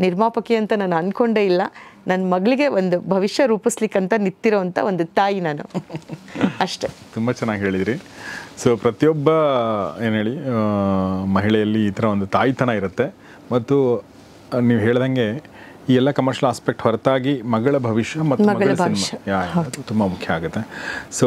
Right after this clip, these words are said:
Speaker 2: ಆ ಥರ ಮೂವತ್ತನೇ ತಾರೀಕಿಗೆ ಸಿನಿಮಾ ರಿಲೀಸ್ ಆಗ್ತಾ ಇದೆ. ನಾನು, ಆ, ರವೀಂದ್ರ ವಂಶಿ ಅವರಿಗೆ ಮ-, ಇನ್ನೊಂದು ಪ್ರಶ್ನೆ ಕೇಳೋಕ್ಕೆ ಇಷ್ಟಪಡ್ತೀನಿ.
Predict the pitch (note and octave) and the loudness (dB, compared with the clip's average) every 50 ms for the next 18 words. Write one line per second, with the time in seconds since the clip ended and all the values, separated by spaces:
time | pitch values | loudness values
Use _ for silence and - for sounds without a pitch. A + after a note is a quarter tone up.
0 | A#2+ A#2+ A#2 A#2 A2+ A2 A2 G#2+ G#2+ G#2+ G#2 G2+ - - - - F2 G2+ A2+ B2 | 4 4 4 4 4 4 4 2 2 2 0 0 -4 -8 -8 -4 0 0 0 0
1 | - - D3 D#3+ C#3+ C3 B2 A#2+ B2+ C#3 B2+ C#3 B2+ B2+ A#2+ A#2 A2+ - A#2 A2 | 0 0 0 0 2 2 2 2 2 2 0 0 0 0 0 0 0 -2 -4 -2
2 | - A#2 A2 A2 A2 G2+ G2 G2+ G#2 G#2 G#2+ G2+ G2 - - G2+ G2+ G2 A2 A2+ | 0 0 0 0 0 0 0 0 0 0 0 -2 -2 -2 -2 -2 0 0 -2 -4
3 | - - - - - - - - - C#3 C#3 C#3+ C#3+ C#3 C3+ C3 B2+ G#2 A2 C#3 | -4 -10 -20 -20 -20 -20 -14 -4 -2 0 0 2 2 0 0 0 -2 -2 -2 0
4 | C3 A#2+ B2 C3 D3 D3+ D3+ C#3+ C3+ - - C3+ B2+ B2 A#2 A#2 A#2 A2+ A2 A2 | 2 2 2 2 2 0 0 -2 -2 -2 -2 0 0 2 2 2 2 2 2 0
5 | G#2+ G#2+ G#2+ G#2+ - - A2+ A2 - - F#2 E2 E2+ - - - - - C#3 C3+ | -2 -2 -4 -4 -6 -8 -10 -10 -10 -12 -12 -12 -14 -16 -16 -18 -18 -18 -16 -14
6 | C3+ C3 A#2+ A2+ G#2+ G#2 G#2 G2+ G2+ G2+ G2 F#2+ D#2+ F2+ A2 A#2+ A#2+ A#2 A2 G2 | -8 -2 0 0 2 2 2 0 0 0 -2 -4 -2 0 2 2 2 2 0 -2
7 | - - A2+ G2+ - - F#2 F#2+ F#2 - - G#2 F2+ - F3+ - - G2+ A#2 | -4 -2 -4 -2 -2 -2 -2 -2 -4 -4 -4 -2 -2 -2 -2 -2 -4 -4 -6